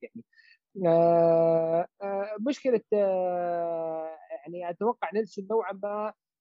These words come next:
آه، إنه لاعب غير قادر على التأقلم حاليا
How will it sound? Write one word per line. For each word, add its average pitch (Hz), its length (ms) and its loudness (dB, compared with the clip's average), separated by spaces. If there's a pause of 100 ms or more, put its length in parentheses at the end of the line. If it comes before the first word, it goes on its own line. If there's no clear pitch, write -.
(220)
آه، 165 420 -6
إنه 180 300 0
لاعب 190 400 0
غير 208 260 0
قادر 208 440 -4
على 175 160 -6
التأقلم 208 480 -8
حاليا 208 500 -4